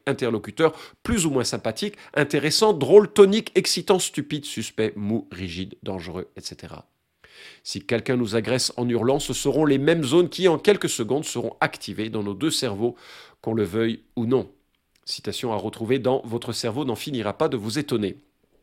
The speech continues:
Et enfin, euh, troisième, euh, remarque, c'est bon pour notre foi et notre relation à Dieu. Reconnaître les hauts faits de Dieu, c'est anticiper ses bienfaits futurs, c'est reconnaître combien nous avons un privilège d'être enfants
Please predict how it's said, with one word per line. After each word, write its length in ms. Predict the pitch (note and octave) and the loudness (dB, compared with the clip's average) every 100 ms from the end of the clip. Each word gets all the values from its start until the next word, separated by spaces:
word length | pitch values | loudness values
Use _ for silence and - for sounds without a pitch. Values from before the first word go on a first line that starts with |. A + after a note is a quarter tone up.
| _ _ _ - - - - - | _ _ _ -20 -18 -18 -16 0
Et 80 | |
enfin, 380 | D#3+ C#3+ F3 F3+ - | 2 4 2 2 2
euh, 160 | C3 A2 | 0 0
troisième, 680 | G#2+ - D3+ B2 D3 C3 - G#2+ | -2 -2 0 2 0 0 -2 -2
euh, 420 | G2+ F#2+ F2+ E2+ | 0 -2 -4 -6
remarque, 380 | F2+ F#2+ A#2 - | -6 -2 -2 -2
c'est 160 | - | -4
bon 200 | A#2+ C3 | -2 -4
pour 120 | D#3 C#3+ | -4 -4
notre 240 | B2+ - | -4 -6
foi 300 | - G2+ G#2+ | -6 -2 -2
et 20 | |
notre 240 | A2 G#2 A2 | -4 -8 -4
relation 400 | B2 B2+ - C#3+ | -2 -2 0 -2
à 60 | |
Dieu. 240 | C#3 F#3 C#3 - - - | 2 0 -2 -8 -18 -20
Reconnaître 640 | - D#3 D#3 D#3+ D#3+ D#3 - | 0 2 4 4 2 2 -4
les 200 | B2+ B2 | 0 0
hauts 180 | - E3+ | 6 6
faits 240 | F3 E3 C#3+ | 6 2 0
de 80 | |
Dieu, 280 | B2+ G2+ D#3+ | 0 0 0
c'est 300 | F3+ C3+ - - | 0 -2 -4 -4
anticiper 680 | D3+ C#3+ C3 - A2 B2+ C#3+ | -2 -2 -6 -6 -4 -2 -2
ses 200 | - A#2+ | -2 -4
bienfaits 440 | G2 A2 G#2+ - | -2 -2 -2 -6
futurs, 480 | G2+ G2 - D#3 F#3 - - - | -8 -10 -2 0 0 -4 -18 -8
c'est 160 | - | -2
reconnaître 580 | A#2 C#3 D3 C3 C3+ C#3 | 2 2 2 2 2 -2
combien 380 | - A#2 A#2 G#2 - - - | -6 -2 -2 -2 -8 -20 -8
nous 220 | A#2+ B2 | -4 0
avons 220 | C3 C#3+ | 2 4
un 80 | C#3+ | 2
privilège 680 | C3+ - F3+ E3+ F3+ F3 B2 | 2 -2 0 4 6 4 2
d'être 300 | A#2+ A2 - - | -4 -6 -10 -4
enfants 560 | C3 C#3 - C#3+ C3+ | -2 -2 -2 -2 -4